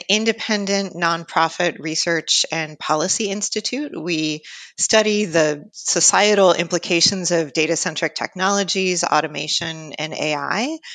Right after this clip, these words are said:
and we translate that knowledge into unfolding policy and media debates. Um, fundamentally, what we believe is that how societies choose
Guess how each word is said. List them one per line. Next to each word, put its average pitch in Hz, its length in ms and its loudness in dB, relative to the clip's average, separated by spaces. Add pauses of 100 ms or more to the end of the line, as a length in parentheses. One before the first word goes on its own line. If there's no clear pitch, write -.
(360)
and 196 180 0
we 208 140 0
translate 247 600 2
that 165 180 2
knowledge 160 540 2
into 156 1120 -2 (800)
unfolding 175 640 2
policy 147 840 0
and 147 540 -6
media 143 480 -6
debates. - 720 -2 (580)
Um, 190 220 2
fundamentally, 190 1000 4
what 170 360 2
we 170 260 0
believe 160 640 0
is 160 320 0
that 165 180 4
how 175 300 2
societies 151 800 0
choose 185 560 0